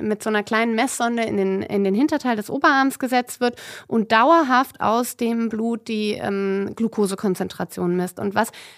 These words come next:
einfach da ganz interessant ist, ist, wie sensibel ist man, also wie metabolisch flexibel ist man.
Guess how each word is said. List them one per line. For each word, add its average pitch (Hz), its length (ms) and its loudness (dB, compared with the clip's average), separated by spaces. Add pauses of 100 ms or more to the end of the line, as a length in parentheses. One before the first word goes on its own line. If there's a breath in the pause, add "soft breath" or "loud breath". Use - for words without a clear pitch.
(140 loud breath)
einfach 220 320 2
da 240 280 4
ganz 262 460 2
interessant 240 680 0
ist, 247 140 -2
ist, - 220 -6
wie 262 160 2
sensibel 233 480 0
ist - 260 -4
man, 294 160 2
also 220 200 -2
wie 254 100 2
metabolisch 226 600 0
flexibel 254 540 0
ist - 240 -2
man. 302 200 6